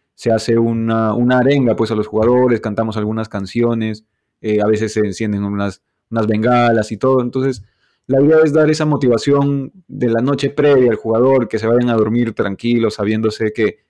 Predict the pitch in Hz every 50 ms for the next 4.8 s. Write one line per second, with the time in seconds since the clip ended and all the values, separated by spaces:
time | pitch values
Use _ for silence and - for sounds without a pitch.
0 | _ _ - 110 107 104 - 127 131 123 127 - - 123 120 123 117 - 131 127
1 | 127 120 - 117 120 135 143 143 - _ _ _ _ _ _ - 131 135 135 131
2 | 120 107 - 127 127 123 107 127 120 - 113 110 110 110 113 110 104 98 92 90
3 | - 117 117 107 110 101 98 101 104 104 104 107 107 110 120 120 120 117 117 -
4 | 104 - - 90 - 107 104 104 101 101 95 85 85 92 104 120